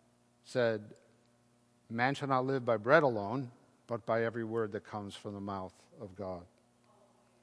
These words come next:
In the garden, Jesus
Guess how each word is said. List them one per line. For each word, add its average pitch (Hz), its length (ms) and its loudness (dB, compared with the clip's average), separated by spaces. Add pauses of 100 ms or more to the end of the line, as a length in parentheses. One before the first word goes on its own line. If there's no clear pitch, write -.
(1300)
In 135 120 -2
the 135 80 0
garden, 185 520 10 (300)
Jesus 143 600 -4